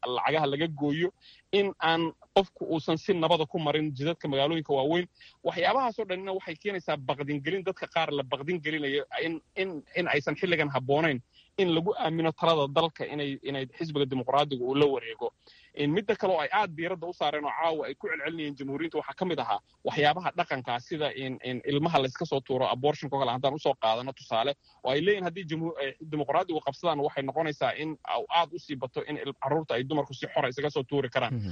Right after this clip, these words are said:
Speaker 1: Halka ay jamhuuriyiintu ayagu mar walba aaminsan yihiin in la xakameeyo, ay ogol yihiin intooda badan, laakiin in la xakameeyo. Marka waxyaabo badan haddaad isku soo duuriso, arrinta ugu muhiimsan oo jamhuuriyiintu ay mar walba ku celcelinayaan waxa weeye,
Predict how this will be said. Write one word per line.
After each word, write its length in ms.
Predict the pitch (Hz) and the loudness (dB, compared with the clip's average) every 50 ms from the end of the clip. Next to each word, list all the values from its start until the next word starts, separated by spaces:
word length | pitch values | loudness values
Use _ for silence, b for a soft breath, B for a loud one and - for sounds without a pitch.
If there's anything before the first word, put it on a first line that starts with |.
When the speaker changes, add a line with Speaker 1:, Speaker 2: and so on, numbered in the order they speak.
| 80 - | -4 0
Speaker 1:
Halka 280 | - 180 202 - 208 160 | 2 2 2 4 2 0
ay 100 | 170 160 | 2 0
jamhuuriyiintu 520 | 135 160 160 151 151 151 170 190 190 185 | 0 0 0 2 2 2 2 2 2 2
ayagu 200 | 170 170 170 165 | 2 0 0 2
mar 100 | 180 180 | 2 2
walba 200 | 170 165 151 143 131 | 4 4 4 4 2
aaminsan 300 | 139 143 143 - - 156 | 2 0 -2 -4 -2 -2
yihiin 140 | 147 135 147 | -2 -2 -4
in 80 | 151 139 | -4 -4
la 60 | 127 | -4
xakameeyo, 640 | - - - 123 - - 127 120 120 123 139 160 160 - b b b b - | -6 -8 -12 -10 -6 -6 -4 -2 -2 0 0 0 -2 -4 b b b b 0
ay 100 | 143 143 | 0 2
ogol 240 | 160 160 151 190 196 | 2 2 4 4 4
yihiin 180 | 190 170 180 190 | 4 4 0 0
intooda 200 | 175 - 156 143 | 0 2 2 2
badan, 200 | 131 135 143 147 143 | 2 2 2 2 2
laakiin 240 | 139 139 - 175 175 | 0 0 -2 -4 -4
in 60 | 165 | -4
la 60 | 151 - - | -4 -6 -8
xakameeyo. 300 | - - 131 120 110 107 - B B B B B | -8 -6 -6 -4 -6 -6 -8 B B B B B
Marka 180 | - 220 240 247 | -2 0 2 4
waxyaabo 420 | 208 202 196 - 185 180 208 254 285 - | 2 2 2 2 2 2 2 2 0 -2
badan 180 | 269 262 240 | -2 -4 -4
haddaad 280 | 214 208 214 220 202 202 | -4 -4 -6 -6 -8 -8
isku 180 | 190 - 247 240 | -14 -16 -10 -4
soo 140 | - 220 190 | -2 -2 -2
duuriso, 380 | 170 165 170 165 160 156 - 180 | -2 -2 -4 -4 -4 -2 -2 0
arrinta 300 | 180 202 226 208 - 196 | 0 0 -2 0 -2 -2
ugu 240 | 190 185 196 302 359 359 320 | -2 -2 -4 -4 -4 -4 -4
muhiimsan 460 | 277 254 240 214 196 180 - 196 190 | -4 -4 -4 -4 -4 -4 -4 -4 -2
oo 80 | 170 156 | -2 -2
jamhuuriyiintu 640 | 147 165 165 170 170 170 170 202 233 240 - 220 - - | -2 -2 -2 0 0 0 0 0 -2 -2 -2 -2 -2 -2
ay 200 | - 175 180 170 | 0 0 0 0
mar 200 | 175 208 277 294 | 0 0 2 2
walba 300 | 359 320 302 285 233 214 202 | 2 4 2 2 2 2 2
ku 120 | - 214 165 | 2 2 2
celcelinayaan 560 | 170 160 156 170 185 185 170 156 147 139 160 | 2 2 4 2 2 2 2 2 2 2 0
waxa 160 | 185 - 160 | 2 2 2
weeye, 340 | 175 180 175 151 127 117 | 4 4 2 2 0 -2